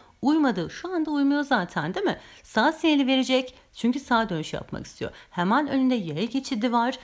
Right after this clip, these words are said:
Kim öncelikli? Yayalar öncelikli. Ve yine orada bulunan yayaya yol vermiyor. O zaman ben derim ki kurallara uymadığını kesinlikle söylerim derim.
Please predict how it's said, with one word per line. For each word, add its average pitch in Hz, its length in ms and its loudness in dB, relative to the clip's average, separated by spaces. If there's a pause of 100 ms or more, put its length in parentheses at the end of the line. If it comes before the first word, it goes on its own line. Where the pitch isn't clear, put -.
(180)
Kim 262 160 2
öncelikli? 254 800 2 (100)
Yayalar 156 520 0
öncelikli. 147 680 -6
Ve 147 60 -4
yine 226 200 2
orada 247 300 2
bulunan 208 220 0
yayaya 185 520 0 (280)
yol 220 340 2
vermiyor. 247 400 2
O 262 40 -2
zaman 254 480 0
ben 247 240 2
derim 285 240 0
ki 311 220 -4 (240)
kurallara 226 600 0
uymadığını 220 760 0
kesinlikle 202 720 0
söylerim 180 560 -2
derim. 151 220 -4